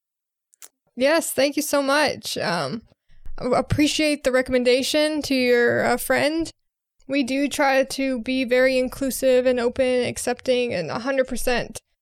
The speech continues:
take your guys' feedback and do our best to accommodate it. Um, can't change this voice, sorry guys, but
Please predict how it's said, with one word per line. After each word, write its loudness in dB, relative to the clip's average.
take -2
your 2
guys' 0
feedback -2
and 0
do 0
our 2
best -2
to -2
accommodate 0
it. 0
Um, -4
can't -2
change 2
this -2
voice, 2
sorry 2
guys, 0
but 0